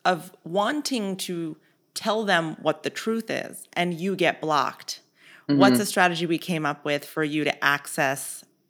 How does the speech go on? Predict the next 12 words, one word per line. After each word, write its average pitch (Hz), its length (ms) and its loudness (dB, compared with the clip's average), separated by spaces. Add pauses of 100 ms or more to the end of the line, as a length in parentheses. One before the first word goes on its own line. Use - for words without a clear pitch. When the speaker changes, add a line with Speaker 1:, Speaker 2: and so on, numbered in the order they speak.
Speaker 1:
the 143 80 -4
signal - 580 -4 (160)
of 147 160 -2
your 131 140 -4
higher - 360 -2
self? - 420 -14
How 165 140 0
do 170 80 0
you 156 140 -2
get 143 300 2
the 143 80 0
message - 640 -4